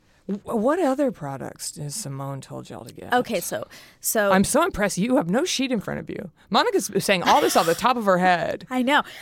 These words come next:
Speaker 2: I did take pictures, but
Speaker 1: Oh, cute.
Speaker 2: um,
Speaker 1: Well, please refer if you need to.
Speaker 2: Okay, I will.
Speaker 1: And I'll cut it out.
Speaker 2: <laughs> Okay, great.
Speaker 1: Yes.
Speaker 2: Great.
Speaker 1: Dead time, not on this show,
Speaker 2: We,
Speaker 1: honey.
Speaker 2: we love editing.
Speaker 1: Mm-hmm.
Speaker 2: So,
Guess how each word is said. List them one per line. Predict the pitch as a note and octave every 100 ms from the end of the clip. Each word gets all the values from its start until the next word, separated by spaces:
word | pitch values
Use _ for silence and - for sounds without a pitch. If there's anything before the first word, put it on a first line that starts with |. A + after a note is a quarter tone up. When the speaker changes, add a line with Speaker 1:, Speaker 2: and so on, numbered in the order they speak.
| -
Speaker 2:
I |
did | B3 F#4
take | - F4+
pictures, | - C#4 - F#3 E3
but | - G3 F3+
Speaker 1:
Oh, | A3 G3+
cute. | - F3 E3 C3 -
Speaker 2:
um, | A#3 A3+ G#3
Speaker 1:
Well, | G3+
please | G3 C#4 F4
refer | F#3 E3 C4 D#4
if | G3
you | E3
need | D#3+ A#3+ B3+
to. | B3+
Speaker 2:
Okay, | B3 G#3
I | D#3+
will. | F3 F3+ D#3+ E3+
Speaker 1:
And | G3+ G3+
I'll | G#3 A3
cut | - F3 D#3+
it | F3+ F#3
out. | G3+ A3 F3 - - -
Speaker 2:
<laughs> | F4 D4+ - D4+
Okay, | F#4 B3
great. | F3+ F3+ E3 F3+
Speaker 1:
Yes. | F3+ G#3+ A#3 A#3 A3+ G3 D#3 E3 E3 D#3+
Speaker 2:
Great. | E3 F3+
Speaker 1:
Dead | G#3+ B3+
time, | - C4+ D4 C#4
not | C4 B3+
on | A3+
this | A#3+ C#4+
show, | - A#3+ G3+
Speaker 2:
We, | G#3
Speaker 1:
honey. | F#3+ F#3+ G#3
Speaker 2:
we | G3
love | D#3 D3+ E3+ F#3 G3 G3+ -
editing. | E3+ E3+ D3+ - -
Speaker 1:
Mm-hmm. | C#4+ F#4 B3 G3+ A#3 A#3+ A#3+ G#3+ F3 C#3 -
Speaker 2:
So, | - F#4+ F4+ E4+ E4+